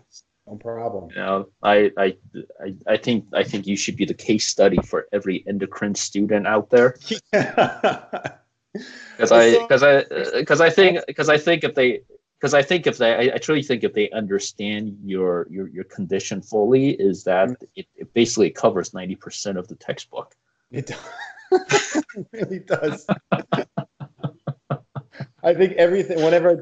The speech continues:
Speaker 1: teach it to my students, I'm like, I think, I'm like, "Oh, so this is what it means." They're like, "It's, how many things are wrong with you?" <laughs> I was just, like,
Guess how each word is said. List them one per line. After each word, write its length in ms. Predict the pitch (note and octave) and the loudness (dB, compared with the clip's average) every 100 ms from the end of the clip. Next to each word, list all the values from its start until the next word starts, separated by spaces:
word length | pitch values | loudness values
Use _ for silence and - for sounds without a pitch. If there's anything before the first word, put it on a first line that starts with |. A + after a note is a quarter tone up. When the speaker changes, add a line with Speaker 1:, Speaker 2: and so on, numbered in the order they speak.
| F3 | -2
Speaker 1:
teach 160 | F3 | -6
it 80 | D3+ | -6
to 80 | D#3 | -4
my 180 | D3 C3 | -2 -2
students, 580 | - E3+ F3 E3+ B2 B2+ | -2 0 2 2 -2 -2
I'm 180 | C3+ | -2
like, 160 | B2+ C3 C3 | -2 0 0
I 80 | |
think, 240 | C3+ D#3+ - | 2 2 2
I'm 80 | C3+ | -2
like, 80 | - | 4
"Oh, 180 | C4 E3 | 6 6
so 180 | F3+ | 4
this 180 | D#3+ G3+ | 2 0
is 80 | G#3 | 0
what 240 | F#3 F3+ F#3 | 0 0 0
it 40 | |
means." 220 | G#3 G#3 | 0 2
They're 120 | C#3+ D#3 | 4 4
like, 200 | - - | 2 -10
"It's, 280 | B2+ B2 C#3+ _ - | -12 -12 -16 _ -12
how 120 | - | -6
many 160 | G#3+ C4 | -4 -2
things 200 | A#3+ F#3+ | 0 2
are 60 | D#3 | 2
wrong 260 | F3 C#4+ | 4 4
with 160 | G#3+ D3+ | 2 2
you?" 160 | C#3+ | 2
<laughs> 80 | A#3+ | 4
I 20 | F3 | 4
was 200 | D3+ - | 0 -2
just, 260 | F#3 - | -4 -4
like, 240 | F#3 C#3+ | -6 -6